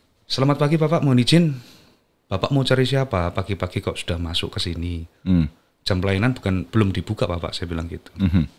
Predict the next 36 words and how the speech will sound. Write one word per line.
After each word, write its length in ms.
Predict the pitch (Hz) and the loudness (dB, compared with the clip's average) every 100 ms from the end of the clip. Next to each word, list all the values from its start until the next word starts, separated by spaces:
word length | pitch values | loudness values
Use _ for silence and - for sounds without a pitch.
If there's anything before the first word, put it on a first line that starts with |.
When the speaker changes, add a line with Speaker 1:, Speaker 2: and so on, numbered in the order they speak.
| _ _ _ _ | _ _ _ _
Speaker 1:
Terus 300 | 117 127 - - - - - - - - - _ _ _ _ | -4 -4 -4 -14 -20 -20 -20 -20 -20 -20 -20 _ _ _ _
yang 180 | - 101 | -14 -12
bersangkutan 540 | 95 98 107 101 117 | -8 -8 -8 -8 -8
itu 180 | 117 135 | -8 -8
tidak 320 | 160 107 90 - - - - _ _ _ - | -4 -4 -4 -14 -20 -20 -20 _ _ _ -12
melakukan 480 | 110 113 110 113 | -10 -8 -6 -8
kontak 280 | 113 110 107 | -8 -8 -10
mata 200 | 113 107 | -10 -12
dengan 240 | 104 95 95 | -10 -10 -10
saya. 380 | 101 107 92 87 85 _ _ | -10 -12 -16 -18 -20 _ _
Speaker 2:
Hmm. 500 | - 107 92 85 76 65 - _ _ _ | 2 6 8 6 4 0 -10 _ _ _
Speaker 1:
Jadi 180 | - 98 | -16 -12
dia, 360 | 101 123 117 98 - _ _ _ | -6 -6 -6 -10 -16 _ _ _
eh, 160 | 104 98 | -12 -10
hanya 180 | 98 | -8
melihat 280 | 98 95 101 | -8 -8 -8
di 160 | 117 98 | -8 -10
penjagaan 520 | 95 98 92 92 104 | -10 -8 -8 -8 -10
yang 160 | 101 92 | -8 -10
terlihat 340 | 92 92 90 | -12 -12 -14
ramai. 500 | - 92 92 85 82 - | -12 -10 -10 -12 -14 -4
Speaker 2:
Jadi 200 | 90 110 | 2 4
kalau 480 | 110 110 107 107 - | 6 6 6 6 4
nggak 280 | 110 104 98 | 6 6 6
ngerewes 380 | 104 107 117 - | 4 6 4 4
gitu 180 | 98 | 4
karo 160 | 95 92 | 6 6
jenengan? 360 | 85 82 80 73 | 4 4 4 4
Speaker 1:
Iya, 160 | 69 - | 0 -6
Speaker 2:
Hmm. 320 | - 85 82 71 | -2 4 4 4
Speaker 1:
iya. 160 | 92 - - - | -2 -10 -20 -10
Ya 120 | 101 | -6
hanya 220 | 107 110 | -4 -4
melihat 280 | 104 104 107 | -4 -4 -4
ke 100 | - | -2
arah 340 | 92 87 98 | -2 0 -2